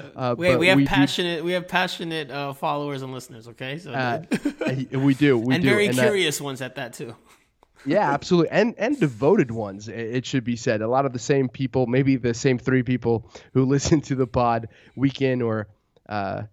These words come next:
Speaker 1: week in, week out. I was gonna <laughs> say it's not really week in and week out given what we've been, uh, going through.
Speaker 2: But it will be. But it will be. It will be going forward because the games are coming back on a, on a weekly basis. So we can get back to our original plan of doing this at least once a week.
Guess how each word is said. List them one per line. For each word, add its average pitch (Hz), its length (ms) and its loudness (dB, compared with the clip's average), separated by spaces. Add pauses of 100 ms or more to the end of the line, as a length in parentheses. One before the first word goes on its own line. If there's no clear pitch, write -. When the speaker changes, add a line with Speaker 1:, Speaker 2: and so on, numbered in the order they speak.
(460)
Speaker 1:
week 123 240 0
in, 127 120 4
week 120 200 0
out. 131 200 4
I 113 40 0
was 113 100 -4
gonna 123 200 -4
<laughs> - 40 -10
say 143 140 -6 (100)
it's 104 140 -10
not 127 180 4
really 117 220 0
week 113 260 -6
in 117 100 -4
and 113 140 -2
week 117 220 0
out 113 220 0
given 113 380 -6
what 110 300 -2
we've 113 280 -8
been, 113 220 -4 (320)
uh, 110 200 0
going 107 340 0
through. 101 240 -6
Speaker 2:
But 160 140 -4
it 160 80 -4
will 233 160 2
be. 160 180 -6
But 170 180 -4
it 180 100 0
will 240 200 4
be. 135 180 -4
It 135 60 -8
will 165 160 -2
be 160 100 -4
going 156 220 -2
forward 208 280 -4
because 135 360 -8 (160)
the 147 80 -10
games 143 260 -4
are 139 60 -6
coming 139 240 -8
back 147 200 -6
on 147 100 -6
a, - 20 -6
on 139 200 -8
a 143 40 -6
weekly 147 300 -6
basis. 143 340 -6
So 131 100 -10
we 131 120 -8
can 160 100 -10
get 147 180 -4
back 151 180 -2
to 147 120 -6
our 143 160 -2
original 139 460 -4
plan 135 280 -8
of 131 120 -8
doing 135 260 -6
this 131 240 -10 (260)
at 139 220 -4
least 139 200 -4
once 131 260 -2
a 139 40 0
week. - 340 -6